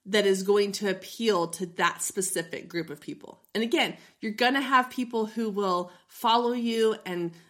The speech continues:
come along for the ride who don't necessarily fit exactly into that mold, but that still is the mold that you are speaking to on a regular basis.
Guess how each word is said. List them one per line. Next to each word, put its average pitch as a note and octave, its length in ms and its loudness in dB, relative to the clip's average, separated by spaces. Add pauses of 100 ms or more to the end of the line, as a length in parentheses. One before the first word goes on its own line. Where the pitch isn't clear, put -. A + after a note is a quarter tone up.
(160)
come A3+ 220 -2
along A#3 320 2
for A3+ 100 -4
the G3+ 100 0
ride B3 360 2
who G#3+ 180 -4
don't A#3 440 0
necessarily A#3 440 0
fit G#3+ 460 -4
exactly F#3 680 -2
into F#3+ 340 -4
that E3 260 0
mold, G3+ 580 -2 (680)
but - 380 2 (500)
that A3+ 300 4
still C4+ 720 2
is G3+ 360 2
the G3+ 420 -2
mold G3 420 2
that F#3+ 140 -2
you F#3 260 -6
are E3 480 -2
speaking G3+ 560 -4
to F#3 220 -4
on E3+ 160 -4
a D#3+ 60 -2
regular D#3 420 -6
basis. - 600 -8